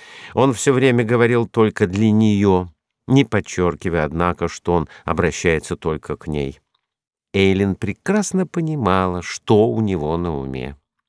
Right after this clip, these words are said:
По временам, как в те далёкие дни, когда она в первый раз встретилась с Каупервудом, она опять испытывала невольное волнение в крови.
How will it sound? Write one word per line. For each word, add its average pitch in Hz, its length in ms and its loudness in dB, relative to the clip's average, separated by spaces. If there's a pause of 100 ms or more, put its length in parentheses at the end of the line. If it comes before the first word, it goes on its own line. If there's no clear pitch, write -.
(720)
По 139 120 6
временам, 165 600 4
как 123 320 -2
в - 60 -20
те 113 240 2
далёкие 107 580 0
дни, 113 240 0
когда 92 460 -2
она 95 260 2
в - 140 -16
первый 101 340 0
раз 95 340 -2
встретилась 92 640 0
с - 60 -14
Каупервудом, 95 1000 0 (920)
она 135 260 4
опять 175 340 0
испытывала 139 720 0
невольное 127 640 2
волнение 120 600 2
в - 120 -12
крови. 104 640 -4